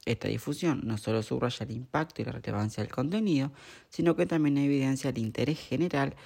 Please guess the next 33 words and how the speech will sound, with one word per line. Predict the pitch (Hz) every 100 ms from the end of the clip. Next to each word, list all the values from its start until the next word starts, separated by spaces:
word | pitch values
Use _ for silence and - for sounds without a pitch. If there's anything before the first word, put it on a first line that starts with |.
| - - -
por | 143 135
temas | 135 120
de | 113
salud | 123 160 151 135 -
abordados | 139 131 120 120
de | 123
manera | 117 117 117
accesible | - 156 139 127 135
y | -
profesional. | - 117 107 117 95 - - _ _ _ _ _ - - - - - _ _ _
Destacamos | - 151 175 196 214 214
que |
este | 180 165
podcast | - 160 - - -
es | 160 165
el | -
primero | - 131 147 180 160 151 185
que | - 120
surge | - 123 135
de | 151
la | 123 117
Facultad | - - - 110
de | 113
Medicina | 123 131 156 - 165 147 170 - - _
con | -
espíritu | 190 196 - 143 -
de | 135
ten-, | - 117 117
de | - 110
extensión | - - 120 117 113
a | 110
la | 110
comunidad | - 110 104 101 -